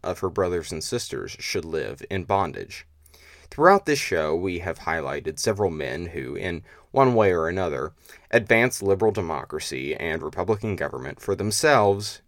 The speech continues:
and their posterity. Yet while those men built a freer world around them, this woman lived a free life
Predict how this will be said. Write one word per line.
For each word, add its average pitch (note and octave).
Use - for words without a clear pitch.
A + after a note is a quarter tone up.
and G2+
their E2
posterity. D#2+
Yet C#3+
while C#3+
those D3+
men C3
built G#2+
a A2+
freer B2
world G2+
around G2+
them, D2+
this A2+
woman G2+
lived B2
a G2
free G2+
life E2